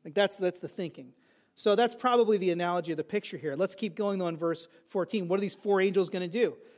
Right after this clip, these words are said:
So the four angels, or the four demons, right, they were, were prepared for the hour, day, month, and year, were released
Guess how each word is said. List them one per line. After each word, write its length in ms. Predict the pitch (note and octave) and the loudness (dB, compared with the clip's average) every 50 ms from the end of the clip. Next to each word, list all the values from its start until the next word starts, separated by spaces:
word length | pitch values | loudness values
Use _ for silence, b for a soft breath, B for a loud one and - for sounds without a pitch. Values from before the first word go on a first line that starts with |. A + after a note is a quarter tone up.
| b b b b b | b b b b b
So 140 | - - A#3 | 0 2 4
the 100 | A3 G#3+ | 4 2
four 320 | - - - C4 D4 D4+ - | 2 2 2 4 4 4 6
angels, 680 | - B3 C4 C#4+ D4+ D4 B3 F#3 G#3+ G3 G3 G#3 G#3+ | 4 4 6 6 6 4 4 4 4 4 4 4 4
or 60 | G3+ - | 2 0
the 60 | - | 2
four 180 | - A#3 G#3+ | 4 2 2
demons, 340 | F3 G#3 G#3 F#3 F3 F3 D#3 | 2 2 -2 -2 -2 -2 0
right, 180 | F#3 F#3+ G#3+ G3+ | 2 2 2 4
they 120 | G#3+ G#3+ | 6 6
were, 160 | A3+ A#3 A3 | 6 6 6
were 260 | A3 - B3 F#3+ G#3 G3+ | 4 2 0 2 2 2
prepared 480 | G#3 G3+ - - A3+ B3 C4+ C#4+ A#3 | 2 0 -2 2 4 6 6 4 2
for 140 | - C4 A#3 | 0 -2 0
the 160 | A3 G#3+ - - | 0 -2 -2 0
hour, 540 | A3 G#3 A3+ C4+ D4 D4+ D#4 D#4 D#4+ - B B B B B3+ G#3 | 0 2 4 4 4 4 4 2 2 0 B B B B -6 0
day, 400 | G3+ B3+ B3+ B3+ B3+ B3+ B3+ A3 | 2 4 6 6 6 6 4 2
month, 380 | G3+ G3 G#3 A#3+ C4+ C#4+ C#4 C#4+ | -2 2 2 4 2 2 0 -2
and 180 | C#4 C4+ C4+ | -2 0 0
year, 380 | B3+ A#3+ G#3 F3+ E3 E3+ G3 - - - b b b b b b b b b b | 2 4 4 4 2 0 -2 -6 -12 -20 b b b b b b b b b b
were 100 | G#3 G3 | 2 4
released 720 | G3+ G#3 G3 A#3 C#4 C4+ A3 G3 - - - - - - | 6 6 6 6 4 4 2 0 -4 -8 -12 -14 -18 -20